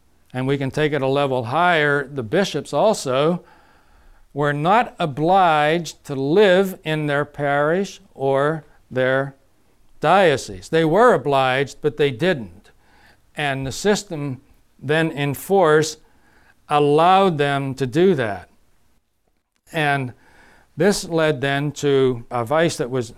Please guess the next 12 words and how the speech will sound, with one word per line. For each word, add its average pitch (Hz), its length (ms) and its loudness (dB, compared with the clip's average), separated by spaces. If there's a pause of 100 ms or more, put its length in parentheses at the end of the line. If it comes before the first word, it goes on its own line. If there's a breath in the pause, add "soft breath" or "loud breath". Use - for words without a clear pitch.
universal 175 1120 2
and 151 140 -2
acknowledged 160 1000 0 (120)
as 165 260 -2
a 180 80 0
vice 135 520 -2
and 135 180 -8
something 165 540 -2
to 135 100 -8
be 143 220 -2
uprooted. 135 680 0
But 131 120 -16